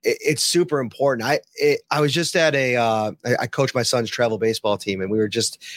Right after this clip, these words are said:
at our, like, introductory, like, get to know you dinner the other night. And one of the, one of my players, his older brother, was talking to me about, you know, he couldn't stop asking me football questions, like, about Stefon Diggs and Josh Allen and everything like that. And I was, I asked him, like, "Do you play football?" He's like, "Yeah."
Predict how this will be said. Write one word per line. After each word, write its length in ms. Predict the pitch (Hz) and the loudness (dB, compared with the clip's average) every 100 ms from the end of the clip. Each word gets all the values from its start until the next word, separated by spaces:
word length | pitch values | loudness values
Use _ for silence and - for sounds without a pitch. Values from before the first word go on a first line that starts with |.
| - | -4
at 220 | 123 - | 0 2
our, 200 | 113 110 | 2 2
like, 220 | 107 104 - | 2 -2 0
introductory, 760 | 170 165 143 143 - 135 135 | 0 2 2 0 0 -2 0
like, 220 | 127 120 - | 0 0 0
get 180 | 180 | -2
to 100 | - | -2
know 280 | 143 135 135 | -2 0 2
you 400 | 127 123 123 117 - - - | 2 2 0 -2 -6 -10 -2
dinner 240 | 160 156 | 0 2
the 140 | 117 117 | 0 0
other 160 | 110 | 2
night. 260 | 110 104 101 | 2 0 0
And 200 | 127 123 | 0 0
one 160 | 147 156 | 2 0
of 140 | 139 | 2
the, 360 | 135 131 120 - - _ - | 2 2 0 -4 -14 _ -2
one 160 | 156 | 0
of 60 | 147 | 2
my 180 | 131 123 | 0 0
players, 560 | - 202 170 131 117 | 0 2 4 0 -2
his 120 | 127 | -2
older 280 | 123 127 123 | 0 2 0
brother, 340 | 104 156 151 120 | 0 0 2 0
was 140 | 110 | 0
talking 260 | 127 120 120 | 0 0 -2
to 80 | |
me 80 | 107 | -2
about, 320 | 101 95 101 _ | 2 0 0 _
you 120 | 78 104 | -10 -10
know, 100 | 90 | -10
he 80 | |
couldn't 220 | 113 131 110 | -6 -4 0
stop 260 | 117 110 | 0 2
asking 300 | 110 107 107 | 0 0 -2
me 80 | 101 | -4
football 340 | - - 98 | -2 0 0
questions, 400 | - 92 - 98 | 0 -2 -2 0
like, 160 | 101 90 - - | 0 0 -8 -4
about 220 | 131 131 123 | 0 2 2
Stefon 360 | 127 135 117 | 2 2 2
Diggs 360 | 123 165 139 113 | 4 4 2 0
and 100 | 113 | 2
Josh 280 | 135 131 139 | 4 4 2
Allen 200 | 135 127 | 2 2
and 80 | |
everything 220 | 123 123 120 | 2 2 2
like 140 | 113 | 4
that. 220 | 120 117 - - - - | 2 2 -2 -14 -14 -2
And 160 | 147 143 | 0 2
I 100 | 143 | 4
was, 140 | 131 | 4
I 120 | 147 | 4
asked 140 | 190 135 | 4 2
him, 80 | |
like, 200 | 107 107 | 0 0
"Do 80 | 107 | 0
you 80 | 113 | 0
play 160 | 120 110 | 0 0
football?" 300 | 190 123 107 | 0 2 0
He's 100 | 104 | 0
like, 120 | 113 | 2
"Yeah." 280 | 175 127 | 2 2